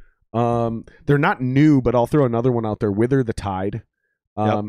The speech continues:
Speaker 1: you,
Speaker 2: familiar.
Speaker 1: you can throw the H in or out. There's two different versions of that band. Wither the Tide. One has an H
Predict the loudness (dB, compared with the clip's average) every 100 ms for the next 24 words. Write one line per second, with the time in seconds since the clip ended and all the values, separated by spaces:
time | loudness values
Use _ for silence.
0 | -8 -6 -4 -4 -8 -8 -10 -6 -4 -2
1 | -2 0 2 2 0 -2 -4 -4 -10 -4
2 | -2 -2 -2 -4 -4 -2 -2 -4 -4 -8
3 | -8 -2 0 0 -2 -4 -4 -6 _ _
4 | _ -12 -6 -4 -4 -6 -6 -4 -4 -2
5 | -2 -2 -6 -12 _ _ 0 0 2 -2
6 | -4 -6 -6 -4 -4 -4 -4 -6 -8 -6
7 | -6 -6 -10 -14